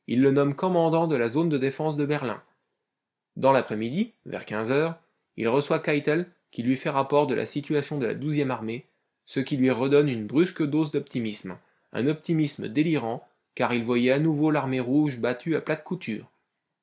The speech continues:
En fin de journée, Albert Speer rejoint le bunker, où il observe un certain relâchement de la discipline.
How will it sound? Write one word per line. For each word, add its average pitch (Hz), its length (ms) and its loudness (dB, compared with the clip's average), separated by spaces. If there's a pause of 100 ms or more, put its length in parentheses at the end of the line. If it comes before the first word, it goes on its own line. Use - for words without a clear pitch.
(1200)
En 127 140 4
fin 139 220 0
de 104 120 -6
journée, 113 420 -4 (300)
Albert 110 360 0
Speer 147 320 0
rejoint 151 400 -2
le 135 80 0
bunker, 117 520 -6 (400)
où 127 120 6
il 143 100 6
observe 143 360 2
un 131 60 -2
certain 160 380 -2
relâchement 147 560 0
de 139 80 -4
la 113 120 0
discipline. 110 680 -6